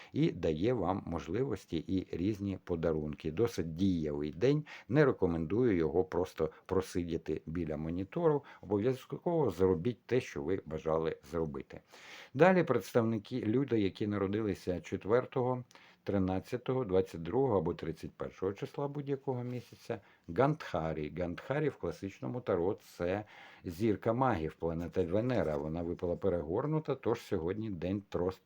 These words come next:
трошки нервовий. Хтось вас буде намагатися вивести з рівноваги, особливо якщо ви будете спілкуватися з людьми, яких ви колись кохали,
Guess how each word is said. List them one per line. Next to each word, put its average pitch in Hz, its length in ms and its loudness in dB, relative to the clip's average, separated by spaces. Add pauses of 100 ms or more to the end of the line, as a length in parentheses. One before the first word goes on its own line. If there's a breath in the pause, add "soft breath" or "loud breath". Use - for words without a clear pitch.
трошки 98 480 0
нервовий. 82 760 0
Хтось - 440 -6
вас 80 280 -4
буде 87 320 -8
намагатися 82 800 -8 (300 loud breath)
вивести 82 720 0
з 76 120 -12
рівноваги, 85 840 0 (360 loud breath)
особливо 95 600 4
якщо 82 360 0
ви 82 100 0
будете 76 420 -10
спілкуватися 80 920 -6
з 69 120 -12
людьми, 82 380 -4
яких 78 440 -8
ви 76 100 -8
колись 82 460 -6
кохали, 117 640 0